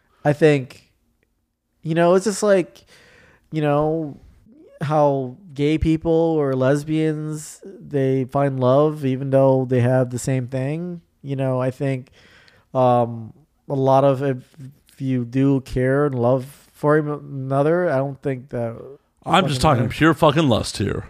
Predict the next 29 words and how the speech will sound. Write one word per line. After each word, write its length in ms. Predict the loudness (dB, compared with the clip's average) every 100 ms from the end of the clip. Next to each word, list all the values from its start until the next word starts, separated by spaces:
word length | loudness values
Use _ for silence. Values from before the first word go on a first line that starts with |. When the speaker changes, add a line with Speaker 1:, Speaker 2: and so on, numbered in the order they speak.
| -14
Speaker 1:
Pure 340 | 2 4 6 4
for 300 | 2 0 -2
lust. 540 | 0 0 0 -6 -16 _ _ _ _ -20 -20 _ _
I 140 | -6
don't 80 | -2
know. 260 | 0 0 -2 _ _ _ _ _ -8
I 60 | -2
don't, 160 | 0 2
I'm 220 | 0 0
more 260 | 0 0
of 80 | 0
a 380 | -2 -2 -4 -8 -18 _ _ _ _ _ -10
all 220 | -2 0
about 300 | 2 2 0
natural 840 | -2 -4 -4 -4 -2 0 -2 -6 -14 _ _
born, 560 | -8 -4 -2 -2 -6 -10 _ _ _ _ _ _ _ _ _ _ _ _ -4
born 260 | -2 0
with 200 | 0 0
it, 200 | -2 -4 -8 _ _ _ _ _
I 140 | -4 0
guess. 500 | 0 -2 -6 -16 _ _ _
'Cause 160 | -2 0
the 80 | 0
thing 160 | 0
is, 80 | 2
though, 160 | 2 4
like, 480 | 6 6 2 -4 -2
I 120 | 2
think 840 | 2 2 2 0 -6 -18 -20 -20